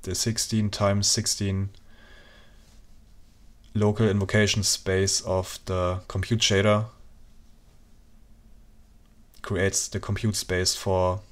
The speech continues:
n times n. Okay, that's all for the normal map renderer, and now we want to render the normal map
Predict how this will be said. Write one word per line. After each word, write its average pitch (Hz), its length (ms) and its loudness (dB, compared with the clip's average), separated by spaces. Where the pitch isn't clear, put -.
n 95 120 2
times 95 360 0
n. 90 200 -4
Okay, 117 260 6
that's 101 300 2
all 107 220 6
for 101 360 2
the 95 320 2
normal 101 240 0
map 113 160 2
renderer, 120 400 4
and 95 140 -2
now 110 160 6
we 113 120 6
want 107 180 4
to 107 120 2
render 101 420 4
the 92 140 0
normal 107 260 6
map 95 260 2